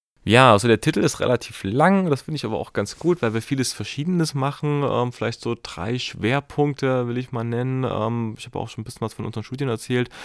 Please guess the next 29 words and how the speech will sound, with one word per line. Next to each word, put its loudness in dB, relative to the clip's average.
Ein 4
wichtiges -2
Thema 4
ist 0
alltägliche 0
Internetnutzung, 2
ne? 2
Also 0
ganz -2
facettenreich 0
oder -2
eben -2
auch -6
Nichtnutzung. 4
Die -4
Studie -6
habe -6
ich -14
schon -10
vorgestellt. -2
Äh, 0
wir 0
haben 0
aber 2
auch -2
sozusagen -4
so -6
ein -2
paar -2